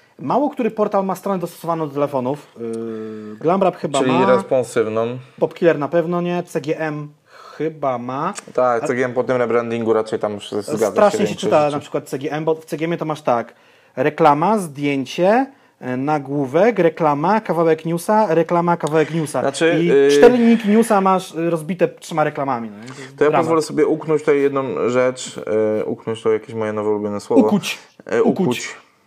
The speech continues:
Speaker 2: Ukuć. Ym, bardzo dużo się mówi w Polsce o tym, że nie istnieje dziennikarstwo muzyczne. Że nie,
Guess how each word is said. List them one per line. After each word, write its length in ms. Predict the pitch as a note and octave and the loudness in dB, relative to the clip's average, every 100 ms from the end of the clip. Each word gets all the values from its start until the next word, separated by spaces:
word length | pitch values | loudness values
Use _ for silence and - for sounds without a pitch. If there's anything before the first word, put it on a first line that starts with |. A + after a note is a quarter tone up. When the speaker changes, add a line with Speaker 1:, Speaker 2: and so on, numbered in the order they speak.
| - | -12
Speaker 2:
Ukuć. 580 | - A2 - A#2 A2+ - | -8 -8 -6 -8 -8 -8
Ym, 1080 | - A2 A2 A2 A2 A2 A2 A2 A2 A2 A2 _ _ _ - _ _ _ _ _ _ _ _ _ _ - | 0 2 4 6 4 4 6 4 2 -4 -8 _ _ _ -20 _ _ _ _ _ _ _ _ _ _ -8
bardzo 340 | A#2 D#3 F3+ | 0 0 0
dużo 280 | E3+ E3 D#3+ | 0 2 0
się 160 | D3 D3 | 0 -2
mówi 580 | C#3 C#3+ C#3+ C#3 C#3 - | 0 0 0 0 -2 -6
w 80 | - | -6
Polsce 640 | C3+ C3+ C3+ - C#3 C3 | -2 0 -2 -2 0 2
o 140 | A#2 B2+ | 0 0
tym, 220 | C3 A#2+ | -2 -2
że 140 | B2+ | -2
nie 200 | B2+ C#3 | -2 -4
istnieje 640 | - C3+ - - C3+ C3 A#2+ | -4 -6 -8 -8 -4 -2 -2
dziennikarstwo 600 | A#2+ A#2+ A2+ A2+ G#2+ A2+ | -4 -4 -2 -4 -2 -4
muzyczne. 540 | A2 G#2 F#2+ - - - _ _ _ _ _ _ | -2 -2 -4 -8 -14 -16 _ _ _ _ _ _
Że 140 | G#2+ A#2+ | -4 -2
nie, 200 | D3 | 0